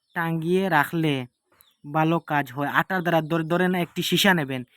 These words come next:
সীসার উপর কি করবেন? ওইটা আটা প্রথমে সীসাতে লাগিয়ে দেবেন, তারপর ওই যেটি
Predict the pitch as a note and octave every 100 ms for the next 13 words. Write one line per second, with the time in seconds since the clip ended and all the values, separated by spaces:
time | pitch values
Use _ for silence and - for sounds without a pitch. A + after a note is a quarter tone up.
0 | _ _ - E3+ G#3 F#3+ F3+ F#3+ - G3
1 | F3+ D3 C#3+ C3 _ - E3+ F3+ D3 D3
2 | - F3+ F3 F3 F3+ E3+ D#3+ F3+ F3+ E3+
3 | C#3+ F3 E3 D3+ C3+ D#3 E3 E3+ D3+ D#3+
4 | E3+ F3 F3 D#3+ D3+ -